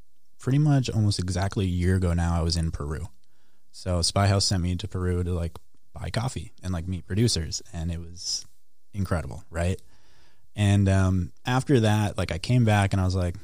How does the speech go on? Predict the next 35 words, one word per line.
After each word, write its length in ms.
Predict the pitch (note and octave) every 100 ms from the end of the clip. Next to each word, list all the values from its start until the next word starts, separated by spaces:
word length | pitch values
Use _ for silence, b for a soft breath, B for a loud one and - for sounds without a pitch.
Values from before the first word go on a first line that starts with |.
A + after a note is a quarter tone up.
| - - - - - -
"All 80 | D#2+ G#2+
right, 120 | A2+
I 60 |
did 200 | E2 A2+
it. 160 | G2+ D#2+ - -
Like, 120 | - - - - - - -
check. 320 | - C3+ - - - - -
Like, 140 | D#2+ - - - - - -
let's, 220 | F2 - - C3+ -
I 40 | F#2
gotta 220 | F#2 F#2
start 260 | - F2+
planning 300 | - G2 F2
now." 180 | E2 D#2 - -
So 420 | - F2+ E2+ F2+ - - - - - - - -
at 140 | G#2+ G2+
that 200 | F#2+ -
point, 320 | G2+ G2+ G2
I, 120 | F2+
like, 280 | F2+ F2 -
picked 200 | F#2 -
up 180 | F#2 -
a 40 |
second 320 | - F#2+ A2+
job, 340 | G#2 F2+ G2+ G#2 - - - - -
and 260 | F#2+ F#2+
I 100 | F#2
was, 120 | F#2 F#2+
so 160 | G2
I 40 | F#2+
was 120 | F#2
working 260 | G2+ G2+ F#2
full 180 | G#2
time 480 | - F#2 F#2+ F#2+ F#2 - - - -
at 280 | F#2 F2